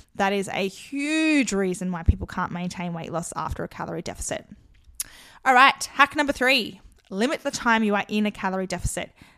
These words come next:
This is a huge issue I see with people. The issue being that people spend time too long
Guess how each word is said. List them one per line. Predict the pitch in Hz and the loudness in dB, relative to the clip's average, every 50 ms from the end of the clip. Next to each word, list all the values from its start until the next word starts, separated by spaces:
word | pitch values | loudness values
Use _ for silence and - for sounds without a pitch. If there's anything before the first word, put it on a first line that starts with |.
| _ _ _ | _ _ _
This | 190 175 180 233 302 415 - - - - - - - | -10 -4 0 2 2 2 2 0 -2 -4 -4 -6 -4
is | - 208 180 | -4 -4 -2
a | 196 180 185 | -2 -4 -4
huge | 185 - - - - 440 392 381 359 | -6 -10 -18 -10 -2 0 0 0 0
issue | - - 214 - - 185 - | -2 -4 -4 -4 -4 -4 -4
I | - - 175 | -4 -4 -6
see | 185 - 190 180 | -4 -6 -8 -6
with | 180 190 190 | -6 -6 -6
people. | - - - - - - - - - - - - - - - - - _ | -8 -10 -12 -10 -12 -12 -12 -12 -16 -16 -20 -20 -20 -20 -20 -20 -8 _
The | 226 220 - _ | -6 -6 -4 _
issue | - 285 285 - 339 330 339 302 | 0 0 2 4 4 4 4 4
being | 240 - 214 220 220 214 214 214 214 214 226 - - _ _ - _ _ _ _ _ _ - - _ _ _ _ - - - - - _ _ | 4 4 4 4 4 4 4 4 4 2 0 -2 -8 _ _ -20 _ _ _ _ _ _ -20 -20 _ _ _ _ -16 -16 -16 -20 -20 _ _
that | - 233 214 - - | 0 0 0 0 2
people | - - - 277 294 294 - 330 320 | 2 2 4 4 0 2 0 0 0
spend | - - - 247 240 233 233 | 0 0 2 2 4 4 2
time | - - - 214 202 190 175 165 175 226 311 392 403 - - | 0 -2 -2 0 0 0 0 0 -2 -4 -4 -8 -14 -12 -8
too | - - - 262 285 320 339 339 302 | -6 -2 2 8 10 12 12 12 10
long | 202 - - - - - 247 285 | 8 4 0 -2 -2 -2 -4 -4